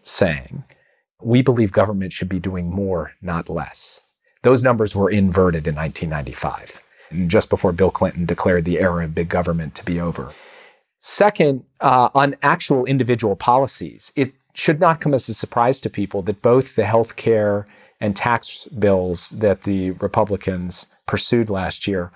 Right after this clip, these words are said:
are dramatically unpopular, not just among Democrats, but among independents, and even their popularity among Republicans is in some doubt.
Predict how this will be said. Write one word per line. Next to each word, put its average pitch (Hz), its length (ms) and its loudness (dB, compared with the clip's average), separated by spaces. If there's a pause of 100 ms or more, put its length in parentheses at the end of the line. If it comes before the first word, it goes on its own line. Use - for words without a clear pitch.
(320)
are 127 160 4
dramatically 123 640 0
unpopular, 98 600 -2
not 113 240 0
just - 240 -2
among 101 300 -2
Democrats, 87 500 -2
but 110 140 -2
among 110 260 -2
independents, 110 720 -2
and 117 260 -4 (280)
even 151 260 4
their 131 100 4
popularity 113 560 0
among 101 240 -4
Republicans 95 640 -4
is 87 140 -8
in 87 120 -6
some 85 240 -8
doubt. 82 300 -8